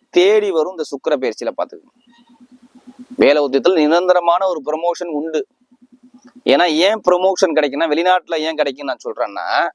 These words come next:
உங்களுக்கு பாருங்க மூணுக்கும் எட்டுக்குரியங்கிறது சுக்கிர பகவான் தான். வெளிநாடு வெளியூர் யோகத்தை காட்டுறது சுக்கிர பகவான் தான். அவர் யாரோட சேர்ந்தாரு? வேலை உத்தியோக கிரகத்தோட சேர்ந்து சூரியனோட சேர்ந்து அவர் உட்காந்துட்டாரு. அப்ப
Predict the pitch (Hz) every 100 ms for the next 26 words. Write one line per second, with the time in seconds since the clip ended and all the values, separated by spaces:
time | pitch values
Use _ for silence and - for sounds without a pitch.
0 | _ _ _ _ _ 143 143 156 170 147
1 | 175 214 208 220 185 165 - 175 156 143
2 | 147 196 175 151 156 139 123 127 123 147
3 | 147 143 139 143 135 123 120 120 123 165
4 | 139 139 123 110 107 104 - _ _ _
5 | _ _ - - 139 139 160 208 190 170
6 | 175 175 190 208 190 165 156 143 143 135
7 | 135 156 151 143 170 - 190 170 151 -
8 | 160 160 139 117 131 120 107 - _ _
9 | _ _ _ _ - - 131